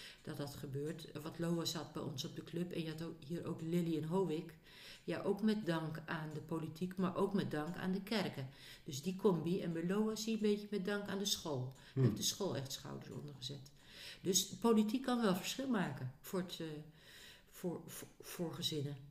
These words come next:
Speaker 2: En wat zou jij meegeven aan, aan, eh, luisteraars? Waar, waar zouden ze op, eh, op moeten letten? Wa-, als ze,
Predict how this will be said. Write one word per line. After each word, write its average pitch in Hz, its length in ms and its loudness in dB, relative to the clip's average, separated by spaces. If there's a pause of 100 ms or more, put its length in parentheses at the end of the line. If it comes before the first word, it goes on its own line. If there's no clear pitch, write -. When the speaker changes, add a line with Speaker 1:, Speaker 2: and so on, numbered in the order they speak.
(580)
Speaker 2:
En 113 240 2 (1000)
wat 127 200 6
zou 120 160 6
jij 113 160 8
meegeven 156 680 6
aan, 123 300 4
aan, 123 320 6
eh, 117 180 4 (460)
luisteraars? 135 680 4 (640)
Waar, 120 440 6
waar 120 160 6
zouden 127 260 8
ze 113 200 4
op, 123 240 4
eh, 117 80 2 (1300)
op 120 120 6
moeten 135 240 10
letten? 156 440 6 (120)
Wa-, - 280 4 (760)
als 135 240 4
ze, 131 240 10